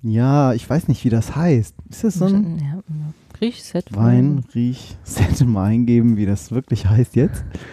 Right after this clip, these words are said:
Speaker 2: Weinaromen und Düfte.
Speaker 1: Willkommen sind Master Weinaroma. Aroma, eine Aromabar.
Speaker 2: Hm.
Speaker 1: Aromabar Sensorik Kids. Oh, das ist ja ein
Speaker 2: Sensorik
Speaker 1: geiles,
Speaker 2: Kids,
Speaker 1: schönes
Speaker 2: nice.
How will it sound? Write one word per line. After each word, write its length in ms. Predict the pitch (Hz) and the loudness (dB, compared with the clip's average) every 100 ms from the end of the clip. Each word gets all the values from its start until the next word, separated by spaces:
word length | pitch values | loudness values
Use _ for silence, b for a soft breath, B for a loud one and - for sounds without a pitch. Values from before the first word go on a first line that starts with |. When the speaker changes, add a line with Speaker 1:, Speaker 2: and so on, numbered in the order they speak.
| B B B B B B B B B _ _ _ _ _ _ | B B B B B B B B B _ _ _ _ _ _
Speaker 2:
Weinaromen 580 | 156 160 180 185 202 226 | -8 -6 -6 -6 -6 -6
und 160 | 220 | -8
Düfte. 300 | 170 - - | -10 -14 -6
Speaker 1:
Willkommen 360 | - - 117 - | -6 -4 -8 -8
sind 140 | - 110 | -8 -6
Master 380 | 95 117 - 110 | -4 -4 -4 -2
Weinaroma. 680 | 101 117 104 - 101 120 156 - - _ _ _ _ _ _ _ - - | -2 -2 -4 -6 -4 -4 -6 -12 -20 _ _ _ _ _ _ _ -20 -14
Aroma, 420 | 98 98 135 135 - | -12 -10 -8 -8 -2
eine 180 | 120 110 | 0 0
Aromabar. 840 | 107 156 185 101 101 101 175 247 _ _ _ _ _ _ _ _ _ _ _ _ | 0 2 2 2 2 2 0 -2 _ _ _ _ _ _ _ _ _ _ _ _
Speaker 2:
Hm. 280 | 214 220 143 - - _ _ _ _ _ | -8 -6 -8 -14 -20 _ _ _ _ _
Speaker 1:
Aromabar 760 | 117 135 175 147 127 139 147 | -6 -2 0 0 0 0 0
Sensorik 720 | 110 110 110 107 147 107 - - | 2 2 2 2 0 0 -2 -10
Kids. 320 | - 113 - - | 0 0 0 -14
Oh, 120 | - 104 | -6 -2
das 160 | 160 | 0
ist 100 | 170 | 2
ja 80 | 220 | 2
ein 60 | 104 | 2
Speaker 2:
Sensorik 120 | - | 0
Speaker 1:
geiles, 120 | 92 110 | 0 -2
Speaker 2:
Kids, 20 | - | -2
Speaker 1:
schönes 240 | 175 104 101 | -2 0 -2
Speaker 2:
nice. 20 | - | -6